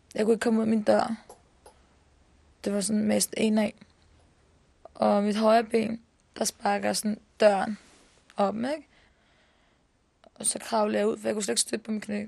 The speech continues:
Det gjorde så ondt. Jeg glemmer det aldrig. Det gjorde rigtig, rigtig ondt. Så jeg kravlede ud, fordi jeg blev lidt bange, fordi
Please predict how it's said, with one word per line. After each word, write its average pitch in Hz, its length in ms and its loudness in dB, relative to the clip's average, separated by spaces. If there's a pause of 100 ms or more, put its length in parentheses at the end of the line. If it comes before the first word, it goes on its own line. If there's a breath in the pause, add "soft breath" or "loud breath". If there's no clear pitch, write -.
(100)
Det 196 80 -12
gjorde 214 180 0
så 208 200 0
ondt. 202 120 -8 (140)
Jeg 202 80 -8
glemmer 208 220 -2
det 196 100 -2
aldrig. 202 200 -4
Det 208 80 -4
gjorde 208 220 0 (100)
rigtig, 214 220 -2
rigtig 202 220 -4
ondt. - 240 -8 (560 soft breath)
Så - 200 -10
jeg 202 380 -6 (500)
kravlede 233 380 2
ud, - 140 -6 (220)
fordi 226 200 -2
jeg 208 120 -2
blev 220 180 2
lidt 233 140 2
bange, 214 340 0
fordi 226 380 -6